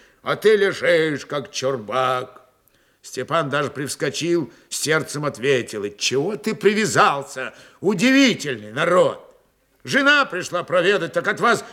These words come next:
отбою нет. Лезут с глупыми разговорами, не дадут с бабой словом перекинуться».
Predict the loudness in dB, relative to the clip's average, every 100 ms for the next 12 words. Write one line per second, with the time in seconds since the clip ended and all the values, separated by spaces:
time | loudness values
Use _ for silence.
0 | -4 -2 -2 4 6 6 4 0 0 -4
1 | -4 -10 _ _ _ _ 2 6 6 4
2 | -4 -8 -12 -6 -2 0 2 2 2 4
3 | 4 6 4 2 -2 -6 -10 _ _ -6
4 | 0 2 2 0 0 2 4 2 0 2
5 | 4 4 -2 -6 -10 -6 -6 -6 -10 -16